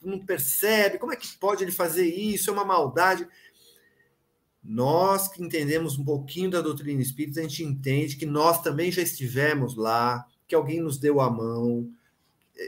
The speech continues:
né, que hoje, se nós estamos numa situação de maior esclarecimento, de maior consciência,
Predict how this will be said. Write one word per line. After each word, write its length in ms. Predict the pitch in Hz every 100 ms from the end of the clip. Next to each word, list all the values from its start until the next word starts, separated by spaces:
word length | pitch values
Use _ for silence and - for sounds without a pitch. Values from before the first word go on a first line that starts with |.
| 147
né, 160 | 160
que 120 | 147
hoje, 300 | 180 202 202
se 140 | - 170
nós 240 | 185 185
estamos 320 | - 185 175
numa 160 | 156 160
situação 420 | - 147 135 156
de 100 | 139
maior 300 | 139 139 139
esclarecimento, 840 | 135 - 135 131 - 120 123 135 135
de 80 | 123
maior 160 | 131
consciência, 600 | 131 123 - 123 139 139